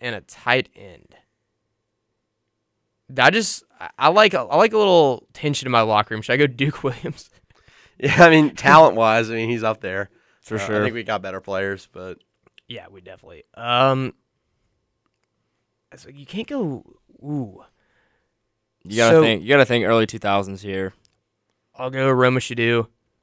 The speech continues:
Speaker 2: Aroma
Speaker 3: That's not,
Speaker 2: Shadu.
Speaker 3: that's not who I was thinking about, but that's, I don't, I don't mind it.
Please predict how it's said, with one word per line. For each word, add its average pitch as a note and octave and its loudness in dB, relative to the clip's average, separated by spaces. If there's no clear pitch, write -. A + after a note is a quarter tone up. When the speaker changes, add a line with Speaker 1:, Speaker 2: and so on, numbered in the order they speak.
Speaker 2:
Aroma F#2+ -8
Speaker 3:
That's A#2 -2
not, G#2+ 2
Speaker 2:
Shadu. A#2 -4
Speaker 3:
that's A2 0
not B2 6
who A#2+ 8
I A#2+ 8
was A2+ 2
thinking A2 -4
about, G2+ -2
but G2+ -6
that's, G#2 -8
I G2 -10
don't, - -10
I - -18
don't B2+ -14
mind F#2+ -16
it. - -18